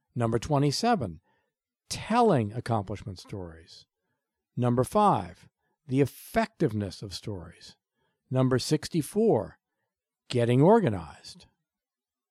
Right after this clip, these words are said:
If you want to learn some ideas about how to keep up morale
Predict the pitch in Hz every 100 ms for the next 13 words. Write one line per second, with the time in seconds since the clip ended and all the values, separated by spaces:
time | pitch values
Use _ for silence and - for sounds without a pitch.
0 | _ _ _ _ _ - 160 - 151 139
1 | 139 143 - 131 139 139 143 123 123 117
2 | 123 110 113 107 - 131 123 - 120 127
3 | 127 117 117 117 113